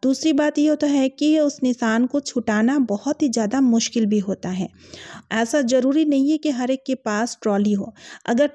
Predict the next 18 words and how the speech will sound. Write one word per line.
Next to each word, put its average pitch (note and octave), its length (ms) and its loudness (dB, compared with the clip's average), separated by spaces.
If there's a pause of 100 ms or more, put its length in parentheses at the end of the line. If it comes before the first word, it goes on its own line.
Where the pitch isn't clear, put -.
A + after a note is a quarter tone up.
ट्रॉली B3 380 2
है C4+ 180 0
तो C4 140 -2
बहुत A3 440 -4
अच्छी C#4+ 260 0
बात B3 360 -2
है, C4+ 140 2
ट्रॉली A3+ 400 0
के C4 140 -2
ऊपर B3 280 0
अगर A#3+ 240 0
गैस G#3+ 220 -2
सिलेंडर A#3+ 340 0
को B3+ 120 -2
रखेंगे B3 520 0
तो C#4+ 140 -2
इस A3+ 120 -2
तरह G#3+ 300 0